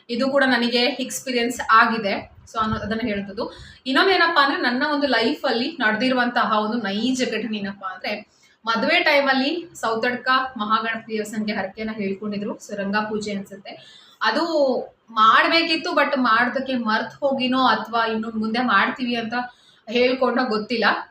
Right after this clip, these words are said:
ಆದ್ರೆ, ಆ, ಎರಡು ವರ್ಷ ಮೂರು ವರ್ಷ ಅದನ್ನ ಮಾಡೇ ಇಲ್ಲ ಮದುವೆ ಆಗಿ. ಆಮೇಲೆ ಮನೆ, ಮನೆಯಲ್ಲಿ ಎಲ್ಲೂ ನೋಡಿದ್ರು ಲಕ್ಷ್ಮಿ ಚೇಳು ಅಂತ ಹೇಳ್ತೀವಿ, ನಿಮ್ಗೆ ಗೊತ್ತಿರಬಹುದು.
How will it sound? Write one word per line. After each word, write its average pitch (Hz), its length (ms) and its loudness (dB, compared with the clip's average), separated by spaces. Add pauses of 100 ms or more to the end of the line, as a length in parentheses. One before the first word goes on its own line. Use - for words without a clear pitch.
(300)
ಆದ್ರೆ, 226 640 -2 (640)
ಆ, 220 300 4
ಎರಡು 233 300 4
ವರ್ಷ 277 240 4 (100)
ಮೂರು 240 200 2
ವರ್ಷ 269 260 0
ಅದನ್ನ 240 180 0
ಮಾಡೇ 220 380 2
ಇಲ್ಲ 214 200 2
ಮದುವೆ 208 320 0
ಆಗಿ. 202 380 0 (120)
ಆಮೇಲೆ 220 380 -2
ಮನೆ, 202 440 -2 (180)
ಮನೆಯಲ್ಲಿ 214 360 -2
ಎಲ್ಲೂ 240 340 0
ನೋಡಿದ್ರು 254 540 -2 (320)
ಲಕ್ಷ್ಮಿ 339 400 -2
ಚೇಳು 247 280 0
ಅಂತ 233 160 -4
ಹೇಳ್ತೀವಿ, 208 440 -8
ನಿಮ್ಗೆ 214 240 -2
ಗೊತ್ತಿರಬಹುದು. 226 760 -2